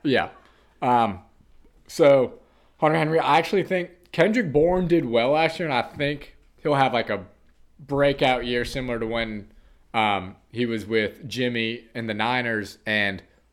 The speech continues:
the Ni-, all the Niners were hurt. When Debo was hurt and everything, Kendrick Bourne really did play well. I think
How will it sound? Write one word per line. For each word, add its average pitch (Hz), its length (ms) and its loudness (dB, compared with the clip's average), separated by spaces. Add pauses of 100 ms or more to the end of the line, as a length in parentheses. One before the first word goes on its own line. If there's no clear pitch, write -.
(120)
the 120 180 -6
Ni-, 113 80 0 (160)
all 127 140 4
the 101 80 -10
Niners 104 300 -2
were 87 80 -14
hurt. 98 300 -6
When 113 160 -4
Debo 110 240 0
was 98 120 -4
hurt 107 160 -2
and 98 100 -6
everything, 92 400 -6 (360)
Kendrick 117 280 -4
Bourne 110 200 -6
really 110 180 -2
did 104 220 -8
play 113 160 -2
well. 104 180 -2
I 113 120 -2
think 123 300 -6